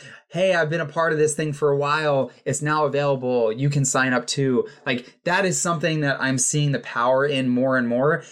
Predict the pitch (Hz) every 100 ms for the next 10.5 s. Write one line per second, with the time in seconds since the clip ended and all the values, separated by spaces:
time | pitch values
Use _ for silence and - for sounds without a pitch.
0 | - 151 156 175 202 160 220 208 151 -
1 | 160 139 - 165 175 143 131 123 - -
2 | - 139 135 120 - _ - - 160 156
3 | 151 143 131 139 143 120 110 110 104 110
4 | 110 110 104 - 127 - 110 123 123 107
5 | 98 101 95 - 131 123 117 - - -
6 | 113 - 107 101 98 - _ 117 - 113
7 | - 110 98 - 95 104 - - 113 107
8 | 113 - 139 131 117 175 220 156 135 147
9 | 147 147 - 170 151 135 120 120 123 147
10 | 123 113 113 131 120